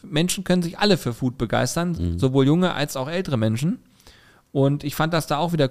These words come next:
Speaker 1: cool, auch zu sehen, wie viel Respekt die dem Lebensmittel gegenüber haben und sich darüber auch erfreuen können, ne? Also die
Speaker 2: Ja.
Speaker 1: haben uns mehrfach bestätigt, dass sie das beste Steak ihres Lebens gegessen haben.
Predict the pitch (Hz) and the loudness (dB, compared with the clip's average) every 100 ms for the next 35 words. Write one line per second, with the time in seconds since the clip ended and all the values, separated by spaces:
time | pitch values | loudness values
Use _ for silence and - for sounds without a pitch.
0 | - 160 - 127 - 123 139 160 165 139 | 4 2 2 -4 -6 -2 2 2 2 0
1 | 151 - 147 139 - 156 - 156 143 139 | -2 0 0 0 -2 -4 -4 -4 -2 0
2 | 165 151 147 131 127 131 139 123 127 143 | 0 0 0 0 -2 -4 0 2 4 2
3 | 156 147 135 135 131 139 131 131 139 127 | 2 -2 -4 -2 0 2 0 -2 -6 0
4 | 165 165 - 104 110 135 131 123 123 127 | 2 2 2 -2 -2 -2 -2 0 2 2
5 | 131 - 139 131 131 147 147 143 - 143 | 0 -4 -6 -2 0 0 -2 -4 -4 -4
6 | 143 127 131 131 131 139 - 139 - 123 | -2 -4 -4 -6 -6 -6 -4 -4 -2 -2
7 | 151 165 160 113 107 107 101 104 147 | 0 -2 -2 -4 -6 -6 -6 -4 -6